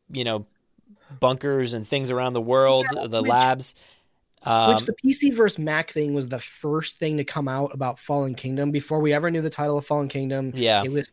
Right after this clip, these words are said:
Speaker 2: Colin talking about P C versus Mac. Did you really even see that in Fallen Kingdom? Which leads me to believe that they had this script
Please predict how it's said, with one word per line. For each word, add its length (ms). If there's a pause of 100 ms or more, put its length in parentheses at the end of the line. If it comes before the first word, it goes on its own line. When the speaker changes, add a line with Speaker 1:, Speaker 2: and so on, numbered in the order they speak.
Speaker 2:
Colin 280
talking 200
about 180
P 180
C 160
versus 240
Mac. 320 (440)
Did 120
you 140
really 300
even 280
see 340
that 220
in 120
Fallen 340
Kingdom? 340
Which 200
leads 220
me 120
to 100
believe 360
that 200 (680)
they 180
had 240
this 160
script 380